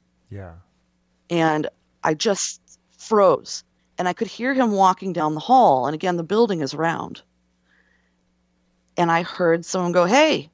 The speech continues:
Speaker 2: how are you doing?" And I heard somebody else go, "Hey, good, you?" And I realized this guy is in the hallway and just saw someone else in the hallway, and they know each other.
Speaker 1: And
Speaker 2: And, but the building's round, so I don't know if anybody saw him come out of my room.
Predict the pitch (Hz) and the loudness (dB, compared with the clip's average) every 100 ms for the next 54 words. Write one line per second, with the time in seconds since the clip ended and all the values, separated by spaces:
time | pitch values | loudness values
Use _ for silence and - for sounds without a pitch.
0 | _ 202 196 262 269 311 180 143 _ _ | _ -4 -2 0 0 -2 -4 -6 _ _
1 | - 165 165 165 175 175 202 - 185 202 | -8 -6 -4 -2 -2 -2 -8 -8 -2 0
2 | 190 - 208 285 285 294 196 214 285 - | 0 -2 0 2 2 -2 0 0 0 -4
3 | _ _ _ _ _ _ _ _ _ _ | _ _ _ _ _ _ _ _ _ _
4 | 175 175 175 185 190 180 180 - - _ | 0 2 2 2 2 2 0 -6 -12 _
5 | _ _ _ _ _ _ _ _ _ _ | _ _ _ _ _ _ _ _ _ _
6 | _ _ _ _ _ 175 233 - 254 254 | _ _ _ _ _ -6 -4 0 0 0
7 | 202 160 - 170 190 185 208 226 208 139 | 0 -4 -6 -8 -6 -6 -2 0 0 0
8 | 131 139 _ _ _ _ - 175 208 - | -2 -6 _ _ _ _ -6 0 0 0
9 | 226 202 - 208 190 214 - 180 156 143 | 2 0 0 -2 0 -2 -4 -8 -4 -2
10 | 135 131 139 - - 160 170 202 226 233 | -2 -2 -4 -8 -6 -2 0 2 4 2
11 | - 131 123 135 180 - _ _ _ _ | 0 -2 0 -2 -2 -12 _ _ _ _
12 | _ _ _ _ _ _ _ _ 113 180 | _ _ _ _ _ _ _ _ -8 -4
13 | 175 - 185 175 240 302 254 185 165 139 | -2 -2 -2 0 4 4 4 0 0 -2
14 | 131 - 180 160 - 208 226 214 202 190 | -2 -4 -2 0 2 0 0 0 -2 0
15 | 202 190 170 - 202 196 190 185 170 147 | -2 -2 -2 0 0 0 -4 -2 -2 -4
16 | 147 190 127 | -6 -8 -10